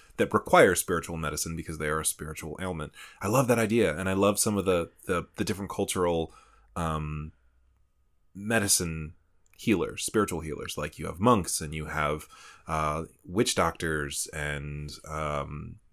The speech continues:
shamans, and this, it's just, I think it's really, really cool. And I, I, I like that idea and I like that lore. So I'm always excited when I see movies that have some, some type of spiritual aspect of, of medicine to them.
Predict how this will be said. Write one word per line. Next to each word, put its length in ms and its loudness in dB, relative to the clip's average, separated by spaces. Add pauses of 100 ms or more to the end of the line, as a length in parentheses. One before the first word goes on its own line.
(140)
shamans, 760 0
and 340 -6
this, 260 0 (280)
it's 160 2
just, 220 6
I 100 2
think 120 2
it's 120 -4
really, 180 4
really 200 0
cool. 440 -2 (380)
And 220 0
I, 180 0
I, 280 -2
I 80 -4
like 260 -2
that 120 -4
idea 220 -4
and 80 -6
I 40 -6
like 160 -8
that 160 -8
lore. 300 -4
So 140 2
I'm 80 2
always 200 6
excited 360 0
when 140 -6
I 40 -8
see 140 -6
movies 300 -6
that 80 -10
have 140 -6
some, 200 -10
some 180 -4
type 240 -4
of 120 -8
spiritual 500 -2
aspect 460 -6
of, 280 -16
of 280 -12
medicine 360 -6
to 100 -8
them. 200 -10